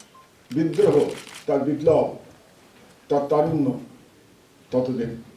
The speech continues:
জীবিত থাকবে। এবং হাদি আরেকটা কাজ করেছিল, সেটা হচ্ছে হাদি আমাদের লড়াইটা বুঝতে পেরেছিল। আমাদের স্বাধীনতার লড়াইটা যে প্রকৃতপক্ষে সাংস্কৃতিক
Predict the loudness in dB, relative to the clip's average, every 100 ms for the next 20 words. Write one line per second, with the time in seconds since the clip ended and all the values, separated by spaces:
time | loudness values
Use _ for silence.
0 | -18 -6 -4 -2 -4 -8 -10 -14 -20 -20
1 | _ _ _ -20 -14 0 4 4 4 2
2 | 4 4 4 4 2 4 2 2 2 2
3 | 0 2 0 -4 -16 -20 -20 -20 -20 -20
4 | -16 -10 -2 2 6 4 6 4 4 2
5 | 4 4 2 -4 -14 -20 -20 -6 2 4
6 | 6 6 4 4 4 4 2 2 0 -2
7 | -2 -4 -8 -12 -12 -16 -20 -20 -20 -20
8 | -20 -20 -16 -4 2 4 6 4 2 2
9 | 4 6 6 6 6 6 6 6 4 4
10 | 4 4 2 -2 -16 -4 4 6 6 6
11 | 6 6 4 4 4 4 0 2 2 0
12 | 0 2 4